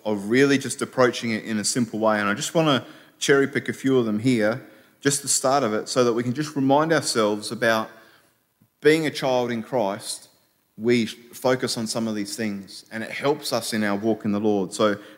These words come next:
First John in chapter two, we just read here in verse eighteen, and it just says, "Little children, it is the last time. And as you've heard, the Antichrist shall come.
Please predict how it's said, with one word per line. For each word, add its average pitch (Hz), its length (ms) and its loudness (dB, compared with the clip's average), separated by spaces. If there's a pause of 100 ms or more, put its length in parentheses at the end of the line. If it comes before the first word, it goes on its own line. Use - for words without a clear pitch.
First 165 320 4
John 131 200 4
in 120 100 2
chapter - 280 0
two, 139 540 2 (920)
we 117 60 -4
just 120 160 -4
read 139 160 4
here 123 160 4
in 110 100 2
verse 113 280 2
eighteen, 117 500 2
and 101 100 -4
it 101 40 -12
just 131 160 -4
says, 113 180 -4
"Little 139 300 0
children, 143 680 2 (420)
it 139 220 0
is 143 220 0
the 127 100 -2
last 123 380 2
time. 120 480 0 (720)
And 107 80 0
as 120 180 2
you've 104 140 -4
heard, 120 340 2
the 113 120 -2
Antichrist 120 500 -2
shall 107 100 -6
come. 120 460 -4